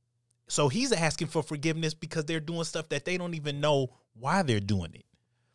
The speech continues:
So a lot of times what people don't understand is forgiveness is never for the other person.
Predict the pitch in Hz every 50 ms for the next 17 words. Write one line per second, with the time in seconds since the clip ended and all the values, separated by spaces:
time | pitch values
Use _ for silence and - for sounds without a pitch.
0 | _ _ - - - 147 139 135 127 127 127 143 165 214 208 175 - 180 156 151
1 | 139 131 113 - - 220 - 214 180 160 147 135 127 113 107 107 - - 131 123
2 | 117 113 104 123 113 - - 127 117 113 131 175 202 202 180 143 - - 123 104
3 | 113 123 127 117 107 - - 120 101 104 98 101 101 92 92 90 - - 92 82
4 | - - -